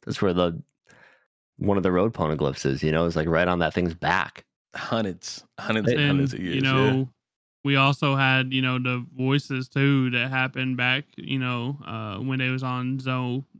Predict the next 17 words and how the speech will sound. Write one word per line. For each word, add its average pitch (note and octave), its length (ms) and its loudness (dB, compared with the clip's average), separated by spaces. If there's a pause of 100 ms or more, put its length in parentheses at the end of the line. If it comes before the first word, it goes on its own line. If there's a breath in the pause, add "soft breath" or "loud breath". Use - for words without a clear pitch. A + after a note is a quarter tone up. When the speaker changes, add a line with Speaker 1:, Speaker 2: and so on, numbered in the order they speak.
(160)
Speaker 3:
too. C3 300 -2 (1040)
With C#3 160 2
Speaker 1:
Yeah. C3+ 60 4
Speaker 3:
Momo, C3+ 760 6
you C3+ 120 -2
know. C3 400 -2 (560)
Speaker 1:
Yeah, C3+ 100 -6
the A#2+ 100 4
Speaker 3:
And F#2 80 2 (120)
Speaker 1:
vo-, G#2 240 2
the G#2+ 140 2
voice G2 300 2
of F2+ 80 2
all E2+ 160 4
things, D#2+ 500 -2
which, E2 260 -2
Speaker 3:
Yeah. B2 220 -2